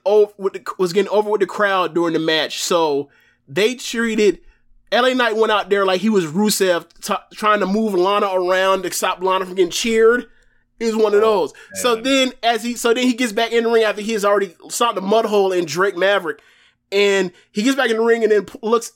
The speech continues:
Speaker 1: uh, points, sticks his head through the ropes out to the ring and tells him to nose, you know, nose roll and shut his mouth 'cause, you know, he's a rock.
Speaker 2: Yeah.
Speaker 1: He's a white rock. He's crack. So next thing you know, I was like, "He's about to get fucking schoolboyed."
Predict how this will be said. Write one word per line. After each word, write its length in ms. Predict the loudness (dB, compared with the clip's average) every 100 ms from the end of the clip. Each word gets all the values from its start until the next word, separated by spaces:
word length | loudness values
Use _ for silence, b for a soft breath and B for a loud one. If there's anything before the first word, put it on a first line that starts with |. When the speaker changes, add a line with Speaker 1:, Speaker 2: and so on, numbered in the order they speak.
| _ -12
Speaker 1:
uh, 140 | -10 -8
points, 280 | -2 -2 -2 -10
sticks 260 | -6 -2 0
his 20 |
head 220 | 0 0
through 160 | 0 0
the 60 | 2
ropes 340 | 2 0 -6 _ -4
out 140 | -4
to 80 | -4
the 60 | 0
ring 220 | 2 2
and 120 | -2
tells 380 | -2 0 0 2
him 120 | 0 0
to 60 |
nose, 340 | 0 0 -2 -2
you 60 | 0
know, 220 | 0 -4 B B -8
nose 320 | 0 2 2
roll 160 | 2 0
and 80 | 0
shut 140 | -4
his 80 | -2
mouth 340 | 0 -2 -4 _
'cause, 180 | -10 -8
you 100 | -6
know, 80 | -4
he's 100 | -2
a 60 | 0
rock. 240 | 0 -2
Speaker 2:
Yeah. 100 | -8 -8 -8
Speaker 1:
He's 100 | -4
a 40 |
white 160 | -2 0
rock. 320 | 0 0 -4 -10
He's 120 | -6
crack. 340 | -2 -4 -6 B
So 340 | -4 0 0 B B B B _ _ _ _ -4
next 240 | -2 0
thing 140 | 2
you 60 | 2
know, 140 | 2
I 20 | 2
was 120 | 0
like, 220 | -4 -6 -2
"He's 140 | 0
about 160 | 0 0
to 60 |
get 120 | -4 -4
fucking 280 | -4 -4
schoolboyed." 680 | -6 -2 -2 -2 -6 -8 -10